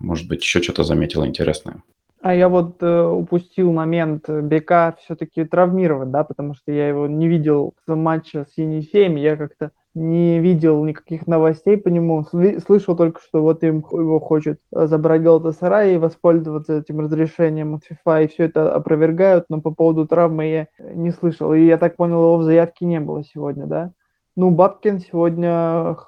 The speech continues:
Speaker 2: хорош. Ну, не зря Марадишвили, который вроде как основной должен быть в пару к Баринову, да, он сегодня вышел на восемьдесят пятой, да, минуте, но он сегодня, э, почистил хорошо Бабкин, там, да, не хватало вп-, вперёд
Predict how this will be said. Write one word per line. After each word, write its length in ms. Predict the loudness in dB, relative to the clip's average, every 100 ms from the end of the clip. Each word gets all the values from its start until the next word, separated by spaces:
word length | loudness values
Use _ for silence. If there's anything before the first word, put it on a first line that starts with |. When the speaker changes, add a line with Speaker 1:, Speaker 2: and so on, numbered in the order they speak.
| 0
Speaker 2:
хорош. 320 | 4 4 2
Ну, 200 | 0 2
не 200 | 4 4
зря 300 | 6 6 4
Марадишвили, 760 | 4 2 2 0 -4 0 2 2
который 320 | 0 0 0
вроде 320 | 2 0 0
как 200 | -4 -8
основной 480 | -10 -4 -4 0 0
должен 360 | 4 4 2 -6
быть 140 | -8
в 80 | -6
пару 440 | -2 0 0 -2 -4
к 100 | -10
Баринову, 580 | 0 0 0 -4 -8 -8
да, 280 | -6 -6 -8 _ _ _ -4
он 440 | 0 0 0 -4
сегодня 580 | -8 -4 0 0 0 -4
вышел 360 | -4 -6 -4 -4
на 120 | 0
восемьдесят 420 | -2 -2 -10 -6
пятой, 300 | -2 -2 -2
да, 100 | -6
минуте, 480 | -4 -6 -8 -12 -10
но 140 | -4 0
он 260 | 0 -2
сегодня, 500 | -8 -4 -2 -2 -6 -10 _
э, 220 | -6 -4
почистил 560 | -2 -4 -4 -6 -4 -6
хорошо 420 | -2 0 0 -2 0
Бабкин, 580 | 2 0 -4 -8 -8
там, 280 | -6 -6 -2
да, 180 | 0 0
не 120 | -4
хватало 580 | -8 -4 0 0 0 -6 -14 -20
вп-, 80 | -16
вперёд 400 | -6 0 0 0